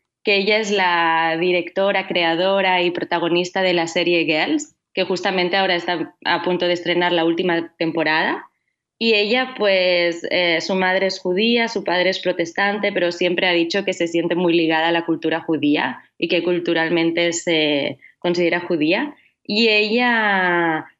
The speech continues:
que siempre, pues, tuitea y pone, está muy pendiente de la actualidad, y ella ha descrito la situación como que básicamente es como cuando pasas de vivir con tu novio a no quererle ver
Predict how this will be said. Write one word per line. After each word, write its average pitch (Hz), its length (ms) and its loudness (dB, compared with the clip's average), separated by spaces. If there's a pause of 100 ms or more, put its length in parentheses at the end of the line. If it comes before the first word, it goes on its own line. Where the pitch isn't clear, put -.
que 208 100 0
siempre, 185 1160 0
pues, 175 420 -2 (240)
tuitea 190 1000 0
y 175 180 2
pone, 175 800 0 (180)
está 185 260 -4
muy 190 160 2
pendiente 190 460 0
de 196 80 2
la 180 100 0
actualidad, 170 680 0 (280)
y 233 200 0
ella 269 180 2
ha - 40 2
descrito 233 420 0
la 233 140 0
situación 220 720 0
como 196 800 0
que 214 120 0
básicamente 220 800 0
es 208 120 -4
como 196 300 -2
cuando 202 340 0
pasas 226 380 -2
de 185 100 0
vivir 202 280 0
con 226 220 0
tu 214 100 -2
novio 214 500 0 (380)
a 214 120 -2
no 220 180 -2
quererle 214 720 0 (120)
ver 196 460 -2